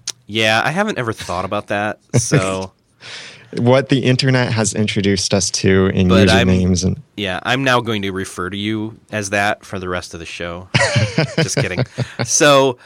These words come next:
Speaker 1: uh, this is an interview we should have done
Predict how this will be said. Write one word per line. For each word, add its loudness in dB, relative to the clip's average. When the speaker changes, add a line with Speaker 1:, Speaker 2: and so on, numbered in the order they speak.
Speaker 1:
uh, 4
this 2
is 0
an 2
interview 0
we 0
should 0
have -4
done -2